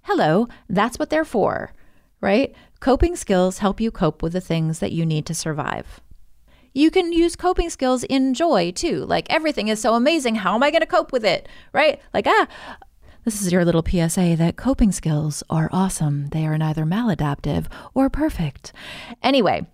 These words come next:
but to be curious about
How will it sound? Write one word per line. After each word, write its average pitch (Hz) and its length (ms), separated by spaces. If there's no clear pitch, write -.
but 196 280
to 247 120
be 269 460
curious 226 680
about 170 640